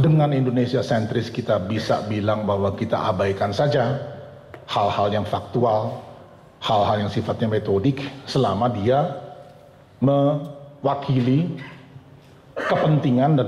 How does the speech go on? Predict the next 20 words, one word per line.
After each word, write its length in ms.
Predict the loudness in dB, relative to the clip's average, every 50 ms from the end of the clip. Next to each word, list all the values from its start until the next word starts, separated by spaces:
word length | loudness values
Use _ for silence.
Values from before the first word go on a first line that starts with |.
| 0
pemikiran 640 | -2 -2 -2 -4 -2 -2 0 0 0 0 0 -2 -6 -8 -8
Indonesia? 720 | -8 -6 -4 -2 -2 -2 -2 -2 -4 -4 -6 -6 -8 -10 -12 -16 -20 -20 -20 -20 -20 -18 -18 -10 -4
Kalau 160 | 0 2 2 2
begitu 400 | 2 2 0 0 2 2 0 2
halnya, 560 | 2 2 2 4 4 2 2 2 0 -2 -2
apa 240 | -4 -2 -2 -2 -2
sebetulnya 640 | -2 -2 -2 0 2 4 4 4 4 4 2 0
yang 80 | -2 -4
kita 240 | -4 -4 -4 -4 -4
maksud 240 | -4 -4 -2 -2 -2
dengan 240 | 0 -2 -2 -2
kepentingan, 480 | -2 -4 -4 -2 0 2 2 4 4 4
dan 80 | 4 2
diskusi 400 | 2 0 0 -2 0 0 2 2
itu 80 | 2
berlanjut 480 | 2 2 2 2 0 0 -4 -6 -8 -8
terus. 480 | -10 -12 -12 -14 -14 -14 -16 -18 -20 -20 -20 -20 -20 -20 -16 -6 -2
Dan 80 | -2 0
saya 160 | 2 2 0
kira 240 | 2 2 2 2 2